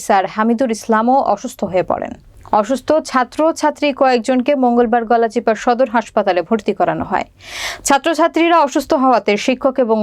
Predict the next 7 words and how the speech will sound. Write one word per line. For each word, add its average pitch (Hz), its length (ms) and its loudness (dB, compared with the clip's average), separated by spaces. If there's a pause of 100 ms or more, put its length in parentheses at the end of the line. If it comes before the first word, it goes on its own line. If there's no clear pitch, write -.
অভিভাবকেরা 190 680 2
ভেবেছিলেন 226 560 2
হয়তোবা 233 400 0
প্রচণ্ড 226 320 0 (120)
রোদের 202 300 0
কারণে 196 280 -2 (520)
অসুস্থ 226 280 -6